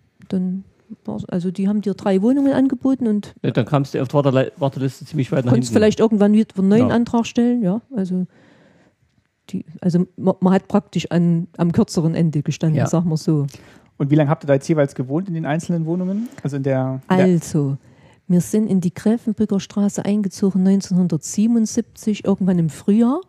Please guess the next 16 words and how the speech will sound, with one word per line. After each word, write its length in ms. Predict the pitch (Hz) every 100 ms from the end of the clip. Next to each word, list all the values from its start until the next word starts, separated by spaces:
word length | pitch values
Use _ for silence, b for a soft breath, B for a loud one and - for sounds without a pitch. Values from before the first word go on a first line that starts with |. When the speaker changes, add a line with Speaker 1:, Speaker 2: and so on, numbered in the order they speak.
| _ _ b b b b b b b b _ _ -
Speaker 1:
Und 220 | 185 175
dann 200 | 196 214
sind 260 | 226 - 208
wir 140 | 202 196
neunzehnhundertneunundsiebzig 1900 | 190 196 214 - 196 196 190 175 196 220 240 226 208 214 - - 208 190 -
im 320 | 185 175 175 170
Mai, 480 | 196 208 233 311 - _ _ _ _ _ _ _ _ _ _ _
April 340 | - - - 170
oder 180 | 156 160
Mai, 380 | 156 156 160 180 _ _ -
also 220 | 170 165 - _
so 240 | - 165 151 -
kurz 220 | 180 -
vor 120 | 170
deiner 260 | 165 160 147
Geburt, 420 | 160 - 165 -